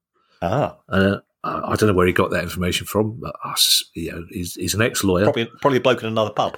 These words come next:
Speaker 2: Possibly, yeah. And, yeah. Also, I went to, uh, <laughs> I went to a rather lovely carol service, uh, on the Sunday before Christmas, i e two days ago. Uh, <laughs>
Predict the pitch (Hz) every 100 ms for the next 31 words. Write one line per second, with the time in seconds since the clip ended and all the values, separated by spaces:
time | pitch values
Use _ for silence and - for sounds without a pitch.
0 | - - 160 - 98 107 123 127 87 _
1 | 123 113 117 110 113 - - - - 147
2 | 143 143 131 92 117 143 143 - 131 123
3 | 117 110 - 113 104 - 107 127 113 110
4 | 117 110 113 104 110 127 107 - 80 73
5 | 71 - - _ - 82 78 - _ _
6 | 78 82 - 98 92 80 85 - 85 85
7 | 80 _ - - - - - - _ -
8 | - - 87 - - - - 87 87 87
9 | 85 92 87 82 85 82 92 - - -
10 | - - _ 95 92 87 - - - -
11 | - - - 107